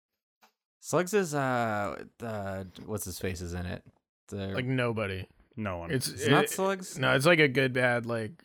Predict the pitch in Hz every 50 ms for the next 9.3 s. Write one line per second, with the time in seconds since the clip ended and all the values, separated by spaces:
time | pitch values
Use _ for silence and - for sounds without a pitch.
0 | _ _ 101 - - - - - 135 127 120 120 120 120 113 113 113 113 - -
1 | - 135 127 120 - - 135 - 151 147 131 - - - 139 131 131 120 147 139
2 | - 147 123 127 123 123 127 127 127 120 113 - - - - _ _ _ - 175
3 | 131 120 113 107 - - _ _ _ _ _ _ _ _ - - 143 135 131 -
4 | 143 139 - - 139 135 120 - 151 151 143 131 120 127 120 117 131 127 113 101
5 | 101 101 113 120 127 131 131 127 131 131 139 139 131 135 127 - 151 143 131 -
6 | - 151 151 147 139 - - 151 127 120 - - 139 139 135 131 139 131 123 127
7 | 127 127 131 131 135 120 131 123 139 123 123 139 151 156 156 151 147 143 139 123
8 | 127 131 117 104 - 98 98 104 107 107 104 104 - - 113 - - 117 113 113
9 | 110 - - 139 151 147